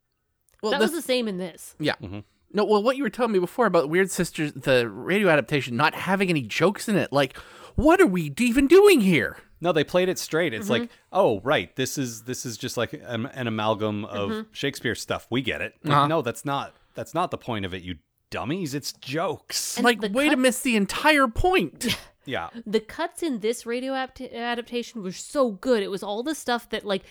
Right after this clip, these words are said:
Speaker 2: it was funny and enjoyable, but
Speaker 1: Mm-hmm.
Speaker 2: didn't serve the main
Speaker 3: No, when you,
Speaker 2: plot.
Speaker 3: when you think about it, it's like, "Well, that part's missing. Oh, wait, I guess that, I guess the story still stands without
Speaker 2: Yeah.
Speaker 3: that part. Good job." Yeah, 'cause it was two hours. It was four
Speaker 2: Mm-hmm.
Speaker 3: parts of thirty minutes each, and the unabridged audiobook is, like,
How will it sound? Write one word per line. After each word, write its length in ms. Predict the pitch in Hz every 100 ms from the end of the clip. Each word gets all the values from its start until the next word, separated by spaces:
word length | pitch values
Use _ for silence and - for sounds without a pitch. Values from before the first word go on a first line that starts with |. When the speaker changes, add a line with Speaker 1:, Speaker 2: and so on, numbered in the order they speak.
| -
Speaker 2:
it 40 | 220
was 180 | 226
funny 300 | - 262 302 262
and 80 |
enjoyable, 640 | 208 180 180 175 220 277 269
but 160 | 190
Speaker 1:
Mm-hmm. 160 | 156 131
Speaker 2:
didn't 320 | 208 208 214
serve 460 | - 208 190 185 170
the 80 | 175
main 260 | 165 170
Speaker 3:
No, 100 | 165
when 180 | 123 127
you, 60 | 135
Speaker 2:
plot. 260 | 151 170 151
Speaker 3:
when 140 | 151
you 80 | 143
think 240 | - 196
about 220 | 160 120 113
it, 100 | 110
it's 80 |
like, 140 | 107 98 _
"Well, 120 | 131
that 180 | 170 -
part's 260 | 175 123 123
missing. 280 | 95 82 - 135
Oh, 60 |
wait, 260 | 151 123 - _
I 100 | 104
guess 200 | 117 -
that, 220 | 120 113
I 120 | 113
guess 160 | 117 123
the 100 | 123
story 320 | - 120 98
still 180 | - 107
stands 340 | - 131 107 87
without 220 | 95 80
Speaker 2:
Yeah. 40 |
Speaker 3:
that 140 | 78 -
part. 200 | 78 -
Good 140 | 190
job." 280 | 262 101 - _ _ _ _
Yeah, 140 | - 143
'cause 180 | 135 120
it 60 |
was 240 | 147 113 - _
two 200 | - 170
hours. 280 | 131 135 101
It 40 | 98
was 120 | 95
four 280 | - 147 131
Speaker 2:
Mm-hmm. 100 | 175
Speaker 3:
parts 240 | 127 113
of 80 | 117
thirty 240 | 120 113
minutes 300 | 104 98 -
each, 260 | 147 92 -
and 240 | 120 98 87 _ _ _ -
the 240 | 104 98
unabridged 420 | 131 127 123 104 117
audiobook 440 | 147 131 95 90
is, 100 | 90
like, 140 | 80